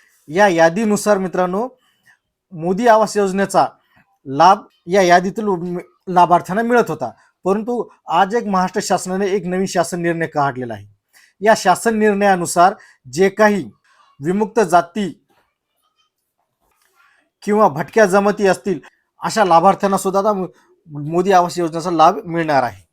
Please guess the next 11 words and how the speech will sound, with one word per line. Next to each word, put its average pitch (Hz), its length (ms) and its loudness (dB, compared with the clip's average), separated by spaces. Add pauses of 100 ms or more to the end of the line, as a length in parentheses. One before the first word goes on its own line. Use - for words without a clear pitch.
(120)
तर 202 60 -2
अधिक 180 380 0 (120)
याविषयी 202 380 2
काय 196 200 2
माहिती 185 280 -2
आहे, 196 220 -2
ते - 360 -6
आपण 170 220 0
आता 165 160 -4
व्हिडिओमध्ये 170 400 -4
पाहूया. 135 360 -8